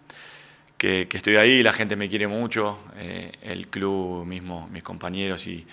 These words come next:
y, y toda la gente del club quería que me quede, eh, pero bueno, creo que era, era una oportunidad que no podía dejar pasar, eh, en este club tan grande que se fijó en mí, creo que era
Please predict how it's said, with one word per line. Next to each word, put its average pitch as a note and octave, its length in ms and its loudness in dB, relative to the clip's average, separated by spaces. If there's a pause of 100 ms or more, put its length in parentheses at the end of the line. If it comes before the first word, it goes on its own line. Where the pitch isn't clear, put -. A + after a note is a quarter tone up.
(520)
y, F#2+ 360 -8
y F#2+ 80 -8
toda F#2+ 160 -2
la F#2 120 -2
gente F#2+ 260 -8
del F2+ 120 -6
club F#2 220 -6
quería F#2 240 -4
que F#2+ 60 -6
me F2+ 120 -8
quede, A2+ 400 2 (400)
eh, F2+ 260 -10
pero F#2+ 160 -2
bueno, F#2 240 -2
creo F#2 220 -6
que F#2+ 80 -4
era, F2+ 320 -2 (560)
era G2 160 -2
una G2+ 140 -2
oportunidad G2 420 -2
que G2+ 80 -2
no G#2 100 -2
podía G2+ 220 0
dejar G2 240 2
pasar, A2 480 0 (240)
eh, F2 340 -12 (220)
en F2+ 80 -12
este F#2+ 220 -6
club F#2 400 -4 (400)
tan G2+ 160 -6
grande G2+ 260 0
que F#2 100 -6
se F2+ 120 -6
fijó F2+ 260 -6
en G2 80 -6
mí, A#2 220 -6 (560)
creo F#2 200 -8
que F#2+ 100 -8
era F2+ 300 -4